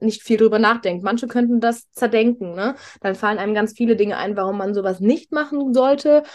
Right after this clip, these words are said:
Aber einfach machen, wirklich. Also das ist, äh, ja, ich hatte es auch alleine noch gemacht dann, ne?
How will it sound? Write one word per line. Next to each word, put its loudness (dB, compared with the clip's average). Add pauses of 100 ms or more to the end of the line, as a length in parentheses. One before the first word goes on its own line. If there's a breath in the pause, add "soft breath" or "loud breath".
(320 loud breath)
Aber 0
einfach -2
machen, -4 (200)
wirklich. -2
Also -2
das -2
ist, -8
äh, 2 (500 soft breath)
ja, 4
ich 2
hatte 0
es 0
auch 2
alleine 2
noch -2
gemacht -4
dann, -2
ne? -2